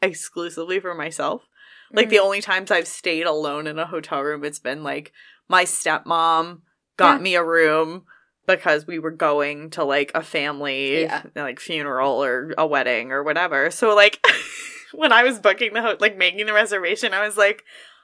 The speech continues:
Speaker 1: "Well, I don't need two queen-size beds, so I guess I'm getting one king-size bed
Speaker 2: <laughs>
Speaker 1: for me."
Speaker 2: For me.
Speaker 1: And I kept being like, "Am I al-, am I allowed to do this?"
Speaker 2: Am I allowed?
Speaker 1: It's like
Speaker 2: Oh
Speaker 1: one of
Speaker 2: my
Speaker 1: those
Speaker 2: gosh.
Speaker 1: things where, like, some moments I feel like a very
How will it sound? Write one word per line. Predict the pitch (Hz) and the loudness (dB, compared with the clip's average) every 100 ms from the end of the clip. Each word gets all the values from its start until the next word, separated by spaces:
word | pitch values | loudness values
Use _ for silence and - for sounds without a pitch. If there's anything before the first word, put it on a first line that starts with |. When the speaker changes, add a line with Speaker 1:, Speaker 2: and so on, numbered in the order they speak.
| _ - | _ 2
Speaker 1:
"Well, | 233 | 4
I | 240 | 6
don't | 269 220 | 4 2
need | 262 302 - | -2 -4 -6
two | 240 240 233 _ | -6 -6 -8 _
queen-size | - 262 220 202 175 | 0 0 2 0 0
beds, | - 285 285 | 2 2 2
so | - 208 | 2 2
I | 190 | 4
guess | 240 302 294 | 4 4 6
I'm | 262 226 | 4 4
getting | 240 240 240 247 _ - | 4 4 0 -10 _ -14
one | 185 202 294 311 339 - | 2 4 4 2 -10 -12
king-size | - 294 359 370 320 320 339 370 277 | 2 2 2 -4 4 10 10 8 6
bed | 233 403 320 311 466 466 _ _ | 8 10 10 12 10 10 _ _
Speaker 2:
<laughs> | 381 762 - - - - - 807 - - - | -8 -2 -2 -4 -12 -12 -14 -16 -16 -20 -2
Speaker 1:
for | 247 269 359 359 | 6 8 8 8
me." | 427 523 381 359 | 8 8 8 6
Speaker 2:
For | 392 320 311 | 4 6 4
me. | 294 320 320 | 2 -6 4
Speaker 1:
And | 392 349 | 8 10
I | 427 | 12
kept | 359 359 | 10 10
being | 320 294 277 | 6 6 6
like, | 254 208 - - | 6 6 -2 -20
"Am | - | -18
I | 202 | -16
al-, | 214 - _ - - | -16 -18 _ -20 -20
am | 196 | -20
I | |
allowed | 254 254 - - | -18 -18 -16 -16
to | - - - | -16 -18 -12
do | - | -8
this?" | 349 | 4
Speaker 2:
Am | 262 | 8
I | 269 | 10
allowed? | 269 262 254 214 214 - - | 8 8 8 10 12 10 8
Speaker 1:
It's | 466 | 8
like | - | 8
Speaker 2:
Oh | |
Speaker 1:
one | 403 381 | 8 8
of | |
Speaker 2:
my | 403 | 8
Speaker 1:
those | 392 | 6
Speaker 2:
gosh. | - | 6
Speaker 1:
things | 254 240 294 | 4 4 4
where, | 294 | 6
like, | 262 240 | 6 4
some | - 220 196 | 4 4 4
moments | 214 226 269 262 | 4 4 2 2
I | - 214 | 2 2
feel | 214 170 | 2 0
like | 180 180 190 | 0 0 -2
a | |
very | 170 156 160 160 | 0 0 0 -2